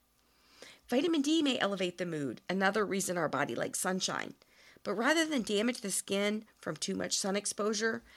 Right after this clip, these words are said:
I prefer for myself and my patients to generally wear sunscreen <clears throat> and take a vitamin D three supplement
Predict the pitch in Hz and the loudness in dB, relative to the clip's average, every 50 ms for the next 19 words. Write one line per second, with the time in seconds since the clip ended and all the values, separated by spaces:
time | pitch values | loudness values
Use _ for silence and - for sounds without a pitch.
0 | - - - - _ - - 254 262 - - 247 240 - - 226 214 214 208 - | -20 -20 -20 -18 _ 2 2 2 2 0 -6 -8 -4 -2 0 2 2 2 0 -2
1 | - - - 190 170 156 160 - - 196 180 180 180 - - - 190 180 160 160 | -6 -6 -2 0 0 2 2 2 2 2 4 4 2 0 -2 -4 -4 -2 -2 -4
2 | - - 185 170 165 - 180 165 - - - - - - - 196 175 165 160 156 | -2 -2 -2 -2 0 -2 -4 -4 -6 -8 -8 -6 -8 -4 -2 -2 0 0 -2 -4
3 | - - - - _ - - 202 196 214 220 214 214 214 180 175 180 170 170 - | -6 -14 -20 -18 _ 0 2 2 2 2 2 2 0 0 2 2 2 2 2 0
4 | - 151 165 175 - - - 175 175 165 165 160 165 - _ _ _ _ - 269 | 0 0 0 0 -2 -2 0 -2 -2 0 -2 -4 -4 -8 _ _ _ _ 6 6
5 | 247 - - - 185 180 - - 190 160 - - - - 175 160 170 151 160 170 | 6 6 4 -2 -2 -2 2 2 2 2 0 -2 -4 -4 -2 0 0 0 0 0
6 | 170 160 160 - 156 156 156 - 170 160 160 - 156 151 - - - 160 147 - | -2 -2 -2 -2 -2 -2 -2 -4 -4 -2 -2 -2 -2 -2 -2 -4 -2 -2 -2 -2
7 | - | -4